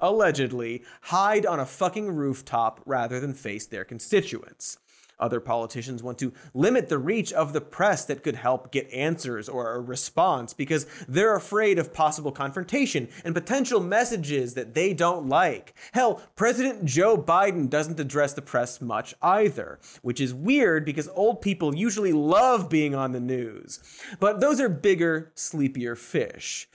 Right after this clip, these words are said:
They tell us to think globally, act locally for stuff like government change or saving the planet or starting a cult. So I guess we should start with our local city and state councils, right?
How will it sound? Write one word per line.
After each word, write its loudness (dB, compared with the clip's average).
They 0
tell 0
us 2
to -2
think 0
globally, 0
act 0
locally 2
for -10
stuff -2
like -8
government -2
change 0
or -2
saving 2
the 0
planet -2
or -2
starting 2
a -2
cult. 0
So 4
I 4
guess 2
we -4
should -6
start 4
with -2
our 2
local 0
city -2
and -8
state -2
councils, -6
right? -2